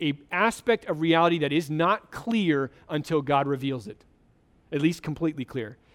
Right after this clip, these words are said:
And that's what mystery means here, and we see it in Paul's language. Paul says that God is revealing this mystery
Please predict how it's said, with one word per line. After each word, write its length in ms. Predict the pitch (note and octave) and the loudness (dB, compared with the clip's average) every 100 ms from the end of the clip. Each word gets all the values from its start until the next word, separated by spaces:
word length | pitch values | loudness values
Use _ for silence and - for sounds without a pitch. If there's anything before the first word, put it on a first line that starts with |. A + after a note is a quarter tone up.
| _ | _
And 120 | D3 D#3+ | -2 0
that's 200 | D#3+ E3+ | 0 -2
what 100 | E3 | -2
mystery 320 | D3+ - C#3+ | -2 -2 -2
means 280 | C#3+ C3 - | -2 -4 -4
here, 200 | C#3 B2+ | -4 -2
and 80 | |
we 80 | C#3 | -6
see 320 | - - F3 | -8 -6 -2
it 160 | D#3 - _ _ _ - | -2 -4 _ _ _ -10
in 140 | C#3 | -10
Paul's 340 | C#3 D#3+ D3 A#2 | -2 2 2 0
language. 460 | D3+ C#3 A#2 - | -2 -2 -6 -12
Paul 160 | - D3+ | -4 -4
says 360 | - D#3 C3+ - _ _ - | 0 0 0 -6 _ _ -2
that 340 | D#3 D3+ - _ _ _ _ _ - C#3 | 0 0 -4 _ _ _ _ _ -20 2
God 240 | E3 F3 | 6 8
is 140 | D#3+ C#3 | 6 0
revealing 1080 | C#3+ C#3 A#2+ C#3 F#3+ A3 F#3+ D3+ C3+ C3+ C#3+ | -4 -4 -6 -4 2 4 4 2 -2 -6 -8
this 260 | D3 D3 - | -6 -6 -4
mystery 720 | D3+ F3 - - C#3+ C3 | -2 -2 -2 -8 -4 -4